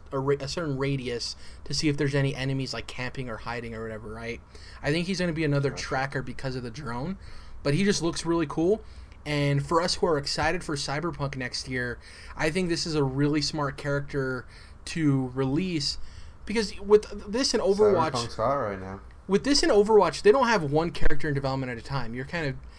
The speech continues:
Speaker 1: you don't understand how things work if that's what you believe. They have multiple things working, right? And then they figure out which
Speaker 2: Sure.
Speaker 1: characters are, are in experimentation,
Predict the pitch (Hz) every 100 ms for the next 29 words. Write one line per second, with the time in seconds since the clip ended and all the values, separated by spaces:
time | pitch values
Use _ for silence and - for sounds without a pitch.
0 | - - - 165 180 165 143 160 147 143
1 | 143 143 135 143 139 143 131 131 135 139
2 | 139 - 127 120 156 170 175 147 151 -
3 | 175 147 151 143 135 143 139 127 123 123
4 | 131 - - - 156 156 151 147 151 147
5 | 135 143 143 - - - 160 143 143 139
6 | 139 131 127 - - - - - - 139
7 | 139 131 131 - 156 156 143 - 156 147
8 | 143 143 165 165 151 139 135